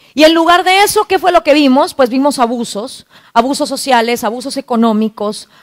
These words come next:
abusos políticos, donde no fuimos tratados como iguales ante los derechos, sino dependiendo de nuestra raza,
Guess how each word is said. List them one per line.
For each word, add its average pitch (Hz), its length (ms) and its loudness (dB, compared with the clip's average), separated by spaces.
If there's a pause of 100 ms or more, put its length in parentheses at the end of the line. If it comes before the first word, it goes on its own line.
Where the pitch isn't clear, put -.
(120)
abusos 254 480 0
políticos, 220 920 -4 (720)
donde 269 220 6
no 311 140 6
fuimos 381 340 0
tratados 302 600 2
como 247 400 4
iguales 277 640 2
ante 214 220 -2
los 202 160 -2
derechos, 226 520 -2
sino 214 260 -2
dependiendo 214 500 -2
de 277 100 0
nuestra 220 340 -2
raza, 240 500 0